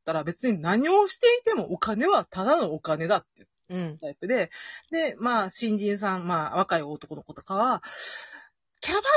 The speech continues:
Speaker 1: 嬢は酒飲んで来る。
Speaker 2: あー、はい。
Speaker 1: 飲んで、あふ-、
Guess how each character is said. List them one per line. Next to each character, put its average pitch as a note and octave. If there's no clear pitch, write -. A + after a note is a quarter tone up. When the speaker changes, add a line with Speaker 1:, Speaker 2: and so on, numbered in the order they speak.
Speaker 1:
嬢 C#4+
は F3
酒 -
飲 E4+
ん -
で D#3+
来 D#3
る。 C3
Speaker 2:
あ G3+
ー、 A#4+
は B4
い。 -
Speaker 1:
飲 G4
ん E4+
で、 E4
あ A3+
ふ-、 -